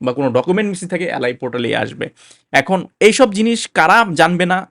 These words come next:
বা কারা বুঝবে না? যাদের সাথে এই কমিউনিকেশন নাই, মালিকের সাথে, মাধ্যমের সাথে। এবং গতকাল আরেকজন বলল যে, "ভাই, আমার মালিক তো ভাগছে।"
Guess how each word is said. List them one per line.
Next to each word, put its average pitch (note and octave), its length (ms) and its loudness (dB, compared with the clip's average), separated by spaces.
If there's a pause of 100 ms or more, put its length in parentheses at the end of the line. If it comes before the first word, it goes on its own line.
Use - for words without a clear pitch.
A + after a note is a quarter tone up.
বা B2 140 0
কারা C#3 300 4
বুঝবে C#3+ 340 -2
না? D3+ 180 -4
যাদের A2+ 240 -4
সাথে C3+ 240 -6
এই B2+ 80 -2
কমিউনিকেশন B2 540 -6
নাই, G#2+ 520 -6 (100)
মালিকের A#2 400 -4
সাথে, B2 260 -8
মাধ্যমের A2+ 380 -8
সাথে। A#2 420 -10 (380)
এবং C3 400 2 (160)
গতকাল D#3 420 4
আরেকজন D#3+ 440 4
বলল D#3+ 180 4
যে, C#3 120 2
"ভাই, B2 300 0
আমার C#3+ 200 2
মালিক C3+ 280 2 (100)
তো D3 100 0
ভাগছে।" - 440 -10